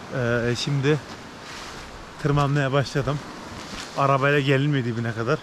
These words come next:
Buradan böyle tırmana, tırmana gideceğiz. Heyecanlıyım. <laughs> Çok istediğim yerlerden birini daha göreceğim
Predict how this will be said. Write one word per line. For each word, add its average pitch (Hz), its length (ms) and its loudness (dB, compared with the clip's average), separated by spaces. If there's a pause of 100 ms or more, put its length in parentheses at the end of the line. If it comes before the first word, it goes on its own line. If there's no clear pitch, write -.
(840)
Buradan 139 280 2
böyle 135 180 4
tırmana, 123 580 2
tırmana 135 360 4
gideceğiz. 131 540 0 (3250)
Heyecanlıyım. 131 600 2 (140)
<laughs> - 1700 -10
Çok 143 260 2
istediğim 135 420 2
yerlerden 131 500 2
birini 131 280 2
daha 123 260 2 (1120)
göreceğim 120 420 2